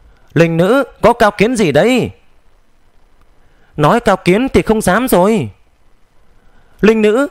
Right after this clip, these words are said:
mỉm cười nói: "Hay để Đinh Thiên Nguyên Thung lại tầng hư không thứ sáu này, chúng ta đừng chiếm nó. Chờ khi nào mọi người có bản lĩnh rồi,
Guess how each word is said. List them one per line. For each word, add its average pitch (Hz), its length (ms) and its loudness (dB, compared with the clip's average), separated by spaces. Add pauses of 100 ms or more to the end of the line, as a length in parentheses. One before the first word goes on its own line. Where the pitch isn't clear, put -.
(120)
mỉm 160 200 0
cười 151 180 0
nói: 170 340 0 (840)
"Hay 226 160 2
để 170 180 2
Đinh 196 160 -2
Thiên 208 180 0
Nguyên 202 140 -2
Thung 202 220 0
lại 180 300 -2 (200)
tầng 185 160 0
hư 226 80 2
không 240 220 -2
thứ 247 140 0
sáu 233 220 -2
này, 190 320 -2 (280)
chúng 226 160 -2
ta 190 220 2
đừng 165 180 -4
chiếm 196 220 -2
nó. 233 280 0 (460)
Chờ 202 160 2
khi 262 140 -4
nào 240 160 0
mọi 165 160 -2
người 175 280 0 (260)
có 214 100 2
bản 202 180 0
lĩnh 214 220 -2
rồi, 180 320 0